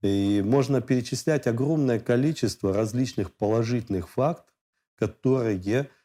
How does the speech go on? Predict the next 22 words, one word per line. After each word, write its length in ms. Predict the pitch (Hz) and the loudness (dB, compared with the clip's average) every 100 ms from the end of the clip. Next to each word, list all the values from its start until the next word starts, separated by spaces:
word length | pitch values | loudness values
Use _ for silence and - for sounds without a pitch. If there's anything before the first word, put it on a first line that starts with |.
| _ - | _ -4
испытывает 600 | - - 120 120 113 90 | -4 -2 0 2 0 0
человек. 500 | 117 113 104 78 - _ | 2 4 2 0 -6 _
Но 200 | 104 123 | 0 2
я 160 | 127 190 | 2 0
скажу 340 | - 156 139 139 | 0 0 2 2
об 220 | 131 - | 0 0
общем 480 | 135 120 - 85 80 | 4 4 2 -6 -8
состоянии. 720 | - 82 - 98 90 80 85 - - - - | -6 -6 0 2 4 0 -6 -18 -20 -8 -2
Вот 140 | 120 | 0
как 200 | 175 170 | 0 0
только 320 | 175 131 107 | 2 2 2
человек 300 | 90 127 117 127 | 0 0 2 0
начинает 480 | 120 139 123 90 | -2 0 0 0
применять 420 | - 113 120 98 101 | -2 0 2 0 -2
эту 180 | - 120 | -2 0
воду, 400 | 214 175 80 - _ _ _ _ - | 0 0 -4 -6 _ _ _ _ -2
а, 320 | 117 104 90 - _ | 2 2 2 -4 _
просто 580 | 156 214 220 175 151 - | 2 2 2 0 0 -2
бесконтрольно 1120 | 120 117 175 - 147 135 - 156 190 202 180 165 | -4 2 2 2 0 0 0 2 4 4 0 -2
пьёт 600 | - 120 117 120 85 - | -2 0 4 4 4 0
эту 260 | 110 - 113 | -2 0 0
воду. 420 | 107 92 73 78 | 4 2 2 -10